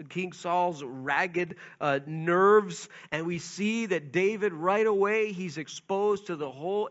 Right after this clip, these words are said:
area, the whole palace of leadership that Saul has there, and he starts to see these things. And then we see the background for the battle against the giant Goliath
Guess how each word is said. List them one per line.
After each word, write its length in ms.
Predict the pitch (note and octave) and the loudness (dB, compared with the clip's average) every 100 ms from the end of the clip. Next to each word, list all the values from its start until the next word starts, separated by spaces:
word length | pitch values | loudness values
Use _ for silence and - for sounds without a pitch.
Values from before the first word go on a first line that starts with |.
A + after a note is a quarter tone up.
| C#3+ | -4
area, 540 | F#3 G3+ G3+ G3 G3 | -4 0 2 2 0
the 120 | D#3 | -6
whole 280 | C#3 F3+ G3 | -6 -6 -6
palace 640 | - - E3 F#3 F3+ - | -4 0 2 2 -4 -8
of 200 | E3 D3 | -6 -6
leadership 800 | C#3 D#3 F3+ F3 D#3 - E3+ - - - - | -4 -4 -2 -2 -4 -4 -6 -6 -16 -20 -6
that 160 | D3+ - | -4 -4
Saul 400 | - F#3 F3 E3 | -2 2 2 2
has 400 | D#3 F3 F#3 F3 | 0 0 0 -4
there, 340 | F3+ F#3+ G3+ | -2 2 2
and 180 | - C#3+ | 0 -2
he 100 | C#3+ | -6
starts 560 | - - F3+ F3 F3 - | -8 -8 -4 -4 -6 -14
to 120 | D3 | -16
see 400 | - - G#3 G3 | -16 -10 -6 -6
these 260 | D3+ C3+ | -6 -8
things. 580 | - C3+ D2 - - - - - - - | -10 -12 -12 -16 -20 -20 -20 -20 -20 -6
And 160 | D3+ D3+ | -4 0
then 260 | F#3 A3+ | 0 0
we 100 | A3+ | -4
see 260 | F#3 - A3 | -6 -6 -2
the 120 | F3 | -2
background 880 | B2+ F#3 G3 G3+ E3 D#3 D3 D3 D3 - | 2 4 4 0 -2 0 2 0 -4 -8
for 120 | D3+ | -8
the 140 | C3 | -6
battle 720 | A2 A2 D#3+ D#3 E3+ E3+ E3 - | -10 -2 2 2 0 -2 -4 -6
against 460 | D3 A#2 D#3+ C#3 - | -10 -6 -6 -6 -12
the 60 | C#3 | -14
giant 680 | A2+ D3 D3+ D#3 D3 D#3 | -4 0 0 0 -4 -8
Goliath 760 | D3+ C#3+ C#3+ D#3 C#3+ C3+ A2+ - | -8 -2 4 4 2 -2 -4 -12